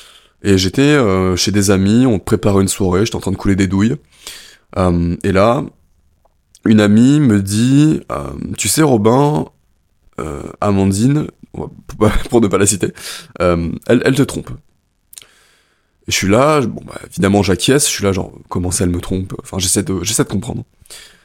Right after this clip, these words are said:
Elle me dit, « Oui, elle te trompe avec machin, machin, machin. » Je suis, « Oula, <laughs> ok. » Et, euh,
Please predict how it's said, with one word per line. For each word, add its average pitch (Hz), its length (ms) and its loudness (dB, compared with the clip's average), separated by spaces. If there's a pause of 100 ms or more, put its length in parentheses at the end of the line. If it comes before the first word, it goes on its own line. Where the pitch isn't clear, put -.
(240)
Elle 90 120 -2
me 95 100 0
dit, « 120 160 2
Oui, 135 180 4
elle 120 100 2
te 92 80 -10
trompe 110 260 -6
avec 92 240 -4
machin, 104 420 0
machin, 107 320 -2
machin. » 110 300 -2
Je - 60 -14
suis, « - 100 -12
Oula, 98 180 -2 (160)
<laughs> - 120 -8
ok. » - 280 0 (1000)
Et, 110 100 4
euh, 101 520 4